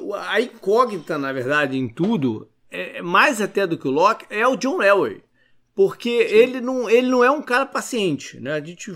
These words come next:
Speaker 1: já viu ao longo do tempo. Ele demitiu o, o John Fox, né, vindo, vindo dos playoffs, por não sei quanto tempo seguido, né? Então ele não é um
Speaker 2: Uhum.
Speaker 1: cara pare-, é, paciente. E,
Speaker 2: Certo.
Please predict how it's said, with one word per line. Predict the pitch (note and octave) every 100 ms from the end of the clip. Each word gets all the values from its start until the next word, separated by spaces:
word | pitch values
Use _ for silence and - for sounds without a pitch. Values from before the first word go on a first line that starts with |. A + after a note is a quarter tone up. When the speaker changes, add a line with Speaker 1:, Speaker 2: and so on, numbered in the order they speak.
| C3
Speaker 1:
já | E3+
viu | D#3+ C#3+ D#4+
ao | A3+
longo | F#3+
do | E3 D3
tempo. | C3+ D3
Ele | D3
demitiu | A#3 F#4 D4 - A3 G3+
o, | F3+ E3 D#3+ D#3 D3 C#3 C3 A#2+ A#2 G#2+ G#2 G2+ C#3 _ - _ E3
o | C3+
John | A2+ D3+
Fox, | D3 E3 D#3 G#3+ - -
né, | - - C4+ C4+
vindo, | G#3+ A3+ F4+ G4 D#4+
vindo | D#4 G4+
dos | G#4+ -
playoffs, | - E3 F#3 - - - -
por | D3+
não | C3+
sei | A2+ D3+
quanto | E3 C#3 _
tempo | - E3+ -
seguido, | - C#3 F3 G#2+ - _ _
né? | B2 D#3
Então | D3 A#3 B3+
ele | A#3+ B3
não |
é | C4
um |
Speaker 2:
Uhum. | D4 -
Speaker 1:
cara | C4 B3+
pare-, | B3+ D4 A3 _
é, | G#3 F#3+ D#3
paciente. | D3 - G#3+ C4+ F#3+ C#3+ A2+ - _ _ _ _ _ _ _
E, | - E3 F3+
Speaker 2:
Certo. | F3